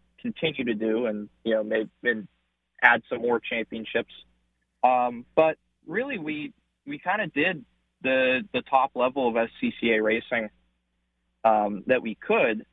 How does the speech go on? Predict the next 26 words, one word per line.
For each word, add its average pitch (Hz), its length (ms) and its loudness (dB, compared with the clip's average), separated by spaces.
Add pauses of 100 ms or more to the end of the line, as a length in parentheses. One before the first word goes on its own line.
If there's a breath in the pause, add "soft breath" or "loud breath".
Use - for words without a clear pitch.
(460)
So 143 360 2
now 160 300 -2
it's, - 120 -4 (180)
we're 135 160 -6
looking 127 320 -6
at 120 120 -8
different - 360 -10
series, 131 400 0
including 113 600 -2
W 117 360 0
R 113 220 4
L, 113 460 0
A 113 40 -4
E 110 220 -4
R, 107 380 2 (100)
some 104 200 -12
imsa 117 400 -8
stuff, 107 260 2 (960)
um, 104 420 2 (320)
and 135 200 6
just 160 180 -4 (320)
getting 160 280 0
in 147 100 -8
different 143 340 -8
cars. 131 360 0 (440)
So 117 440 2